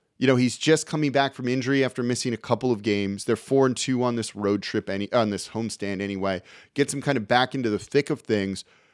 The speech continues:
But these are also games that they could lose, and we've seen them lose some games. The Indiana Pacers game is a very good example of that. They got blown out by the Atlanta Hawks. All of those things really matter, I think, to New Orleans and trying to go out there and score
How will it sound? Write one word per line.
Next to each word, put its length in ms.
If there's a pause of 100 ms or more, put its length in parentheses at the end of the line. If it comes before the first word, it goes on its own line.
(480)
But 100
these 180
are 140
also 240
games 280
that 120
they 80
could 220
lose, 360
and 100
we've 140
seen 300
them 200
lose 260
some 240
games. 360
The 320
Indiana 360
Pacers 420
game 260
is 120
a 40
very 220
good 160
example 540
of 100
that. 260 (280)
They 80
got 220
blown 460
out 400
by 120
the 120
Atlanta 360
Hawks. 480 (360)
All 280
of 100
those 240
things 240
really 380
matter, 560
I 100
think, 460 (300)
to 120
New 160
Orleans 560
and 160
trying 320
to 60
go 160
out 180
there 160
and 160
score 540